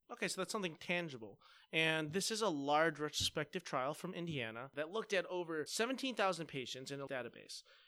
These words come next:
And sixty-one percent of these folks underwent paracentesis, with two-thirds of the taps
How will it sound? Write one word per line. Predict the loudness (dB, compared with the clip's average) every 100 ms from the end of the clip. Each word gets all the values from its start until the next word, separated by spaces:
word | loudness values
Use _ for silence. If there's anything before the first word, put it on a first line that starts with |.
| -2
And | 0 2
sixty-one | 0 0 0 0 2 2 2
percent | 0 0 0
of | 0
these | -4
folks | -6 -6 -6 -6 -4
underwent | -2 -2 -2
paracentesis, | -4 -4 -4 -6 -8 -8 -8 -10 -12 _
with | -4 -4 -6
two-thirds | -4 -4 -4 -4 -4 -4
of |
the | -6
taps | -6 -2 -2 -4